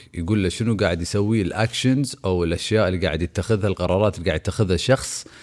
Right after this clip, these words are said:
خارج منصة الفيسبوك والإنستغرام. ليش هالأشياء مهمة؟ عشان الفيسبوك راح تقدر تتخذ قرارات بالإعلانات، قرارات الشخص اللي اتخذها بعد منصة الإنستغرام.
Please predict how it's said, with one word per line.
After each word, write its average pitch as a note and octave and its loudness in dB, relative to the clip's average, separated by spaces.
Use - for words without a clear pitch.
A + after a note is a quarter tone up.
خارج A#2+ 2
منصة F#2+ -2
الفيسبوك E2 0
والإنستغرام. - -8
ليش B2+ 2
هالأشياء A2+ 0
مهمة؟ G2+ 0
عشان A2+ 0
الفيسبوك B2 0
راح F#2+ 2
تقدر G2+ 0
تتخذ G2+ -4
قرارات F#2 0
بالإعلانات، G#2+ 0
قرارات F#2+ 0
الشخص F#2 -2
اللي E2+ -4
اتخذها E2+ 0
بعد D2+ 2
منصة D2+ -2
الإنستغرام. - -4